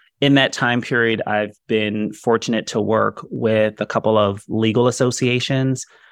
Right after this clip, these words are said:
I've worked in the healthcare space with the nursing organization. And prior to this, I worked for a scientific organization. And I, I've joked with current A C A volunteer leaders by saying, you know, I moved from body to mind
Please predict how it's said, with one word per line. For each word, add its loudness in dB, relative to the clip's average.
I've -2
worked 0
in -2
the 0
healthcare -2
space -4
with -6
the -4
nursing -2
organization. -2
And 0
prior 2
to -8
this, -2
I -2
worked -6
for -2
a -4
scientific -4
organization. -2
And -2
I, 0
I've 0
joked 2
with 2
current -2
A -4
C -4
A -2
volunteer -2
leaders -2
by 0
saying, -4
you 0
know, 4
I 2
moved 0
from 0
body 0
to -6
mind -2